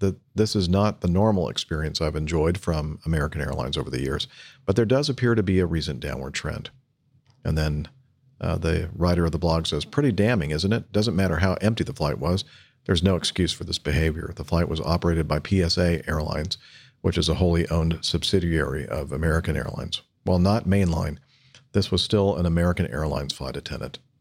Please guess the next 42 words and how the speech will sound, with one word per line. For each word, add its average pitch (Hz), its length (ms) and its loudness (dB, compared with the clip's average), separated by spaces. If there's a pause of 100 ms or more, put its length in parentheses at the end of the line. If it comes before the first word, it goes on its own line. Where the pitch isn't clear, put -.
in - 140 -10
quotes. - 380 -4 (580)
I 175 60 4
write 98 220 4
about 95 200 2
this 95 200 0
not 113 140 2
to 95 80 0
denigrate 90 640 2 (120)
that 76 180 0
many 90 220 2
hardworking 82 580 0
flight 76 220 0
attendants 78 340 -2
at 58 60 -4
American 78 360 -2
Airlines 78 420 -2
or 71 100 -4
P - 180 -2
S 71 180 -2
A. 73 280 -4
Rather, 85 380 0 (360)
I - 80 -2
share 85 240 2
this 80 140 0
story 80 380 0
so 85 160 0
that 85 180 -4
flight 107 180 2
attendants 92 460 -2
like 85 160 -2
this 113 280 0
are 92 140 2
rooted 110 340 2
out 82 320 0
and 80 120 -4
held 76 240 -2
accountable. 76 580 -4 (640)
To 98 100 0
the 82 80 2
flight 110 220 4
attendant 120 420 0